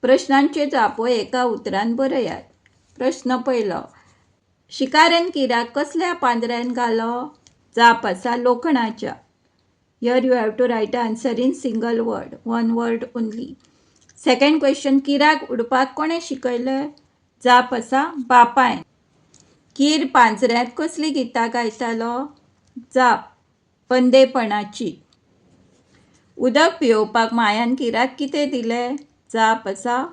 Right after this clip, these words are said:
वाडगो. प्रश्न पांचवो, किर जाळ्यांत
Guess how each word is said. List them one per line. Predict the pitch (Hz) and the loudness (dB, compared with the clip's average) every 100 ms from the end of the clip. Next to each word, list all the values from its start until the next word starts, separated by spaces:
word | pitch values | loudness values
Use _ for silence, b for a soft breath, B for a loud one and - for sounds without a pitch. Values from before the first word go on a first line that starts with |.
| - | -6
वाडगो. | 226 226 208 - 190 - - _ _ _ _ _ _ _ _ _ _ _ _ _ _ _ _ _ _ _ _ _ _ _ | 0 0 0 -2 -4 -6 -12 _ _ _ _ _ _ _ _ _ _ _ _ _ _ _ _ _ _ _ _ _ _ _
प्रश्न | 262 247 254 233 | 0 0 0 -4
पांचवो, | 226 220 214 247 262 | 0 0 0 0 0
किर | 339 - 254 269 | 0 -2 -2 0
जाळ्यांत | 247 240 208 220 | 2 2 2 0